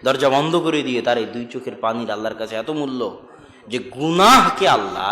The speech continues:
যে গুনাহ করার পর ও ছোট হয়ে, নত হয়ে আল্লাহর সামনে কাঁদতেছে, তার এই নত হওয়া, ছোট হওয়া আল্লাহর কাছে এত ভালো লাগে যে ওর ওই গুনাহকে আল্লাহ নেকিতে পরিণত করে দেন,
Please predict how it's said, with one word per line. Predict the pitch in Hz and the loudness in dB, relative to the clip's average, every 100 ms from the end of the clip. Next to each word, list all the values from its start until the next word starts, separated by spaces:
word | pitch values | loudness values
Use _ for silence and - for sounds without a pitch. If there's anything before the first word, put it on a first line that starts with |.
| 110 | -4
যে | 139 | -6
গুনাহ | 131 135 156 151 - | -6 -2 0 0 0
করার | 123 110 | 0 0
পর | 101 101 101 - - - - | -2 -6 -6 -8 -14 -20 -4
ও | 156 175 - | 0 2 2
ছোট | - 208 | 2 6
হয়ে, | 277 214 139 120 127 | 6 6 4 0 2
নত | 139 220 - | 4 4 6
হয়ে | 277 175 123 107 113 - - | 6 6 2 0 -4 -8 2
আল্লাহর | 170 262 | 6 8
সামনে | 269 - 208 196 | 6 4 4 2
কাঁদতেছে, | 175 139 - 131 139 | 4 2 0 -4 0
তার | 165 | 2
এই | 180 | 4
নত | 175 156 190 247 | 4 6 6 6
হওয়া, | 202 180 151 - | 8 8 6 6
ছোট | 233 240 | 2 4
হওয়া | 220 175 151 120 - - | 6 8 6 4 -2 -2
আল্লাহর | 156 180 175 | 2 4 4
কাছে | 180 180 | 2 2
এত | 190 214 | 4 6
ভালো | - 285 240 220 | 8 10 10 8
লাগে | 160 120 123 156 - - | 8 6 0 -2 -8 -6
যে | 135 | 2
ওর | 151 151 | 4 6
ওই | 143 | 2
গুনাহকে | 143 151 165 165 143 | 0 2 2 2 0
আল্লাহ | 135 123 | 2 0
নেকিতে | 123 131 151 | 0 -4 -6
পরিণত | 143 131 120 107 | -4 -2 -4 -4
করে | 95 90 - | -8 -12 -16
দেন, | - | -16